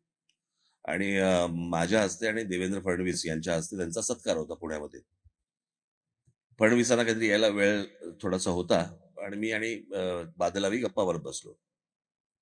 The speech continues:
आणि बादलांनी मला विचारलं की, अ,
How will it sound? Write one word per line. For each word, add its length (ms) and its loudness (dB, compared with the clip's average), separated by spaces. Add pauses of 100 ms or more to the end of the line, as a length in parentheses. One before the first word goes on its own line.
(2750)
आणि 120 4
बादलांनी 360 8
मला 160 4
विचारलं 340 2
की, 200 0 (140)
अ, 300 4